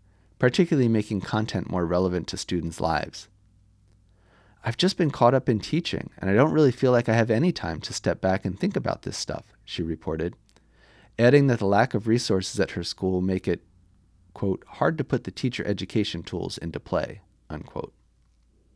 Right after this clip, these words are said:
She did not feel this inability to use what she had learned in samtep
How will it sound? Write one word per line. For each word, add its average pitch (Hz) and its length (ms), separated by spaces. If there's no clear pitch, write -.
She - 180
did 156 140
not 196 280
feel 135 200
this 113 200
inability 104 540
to 98 140
use 120 280
what - 120
she 104 120
had 95 180
learned 92 160
in 85 100
samtep 104 520